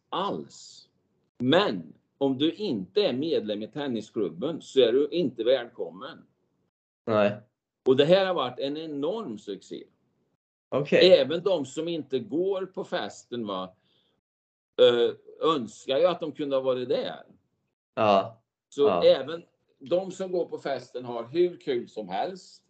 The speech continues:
Speaker 1: sjunger karaoke eller klarus eller, eller, ja,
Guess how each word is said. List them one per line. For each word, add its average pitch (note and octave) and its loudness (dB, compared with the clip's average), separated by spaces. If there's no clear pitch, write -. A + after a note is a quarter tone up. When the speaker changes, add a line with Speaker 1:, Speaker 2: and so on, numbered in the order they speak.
Speaker 1:
sjunger D3 -4
karaoke C3 0
eller A#2 2
klarus G#2+ -6
eller, A2 -4
eller, A2 2
ja, A2 2